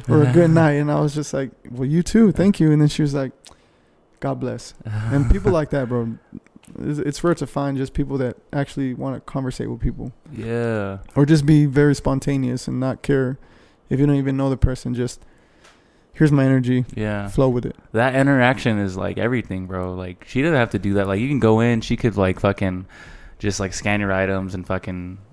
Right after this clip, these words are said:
Speaker 2: like, not even say shit, you know?
Speaker 1: People are so cool, man. I mean, so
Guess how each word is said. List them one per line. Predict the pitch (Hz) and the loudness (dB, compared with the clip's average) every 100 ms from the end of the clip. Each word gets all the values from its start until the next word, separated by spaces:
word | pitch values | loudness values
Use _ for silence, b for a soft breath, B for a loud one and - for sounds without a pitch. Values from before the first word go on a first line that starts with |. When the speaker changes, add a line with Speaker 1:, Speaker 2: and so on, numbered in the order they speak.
| - _ _ - | -20 _ _ -12
Speaker 2:
like, | 95 | -8
not | 101 98 | -4 -4
even | 92 | -6
say | - 92 | -6 -8
shit, | - 95 | -8 -10
you | 95 | -8
know? | 92 - B B B - | -10 -12 B B B -10
Speaker 1:
People | 160 160 | -6 -4
are | 151 | -4
so | - 147 | -4 -8
cool, | 143 147 | -6 -6
man. | 147 143 143 139 - - | -4 -4 -6 -8 -12 -18
I | 135 | -10
mean, | 135 131 123 117 117 _ _ _ _ _ _ _ _ _ _ _ | -6 -6 -6 -8 -12 _ _ _ _ _ _ _ _ _ _ _
so | - 147 139 120 | -8 -4 -4 -6